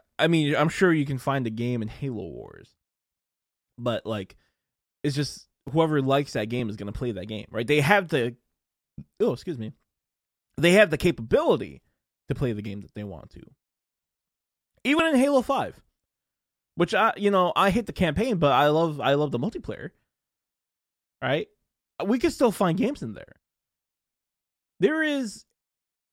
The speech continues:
e-, every single iteration of an online multiplayer game you can play. The campaigns you can also play. There,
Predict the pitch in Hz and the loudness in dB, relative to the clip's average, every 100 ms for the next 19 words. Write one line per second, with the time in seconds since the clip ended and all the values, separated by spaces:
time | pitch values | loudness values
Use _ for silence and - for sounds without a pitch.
0 | _ 240 277 233 285 294 269 285 254 247 | _ 2 2 4 2 2 0 -2 -2 0
1 | 214 202 180 - 131 101 113 117 110 113 | 2 4 2 0 -4 -2 -2 -2 -2 -2
2 | 110 107 107 - - 104 107 101 113 170 | -2 -2 -4 -8 -10 -10 -8 -6 -4 -4
3 | 151 151 147 131 117 101 - _ _ _ | -2 -2 -2 -4 -6 -6 -10 _ _ _
4 | _ _ _ _ _ - - 226 214 240 | _ _ _ _ _ -6 0 2 2 2
5 | 180 190 208 208 165 - 95 113 165 | 2 2 4 4 0 -4 -4 0 0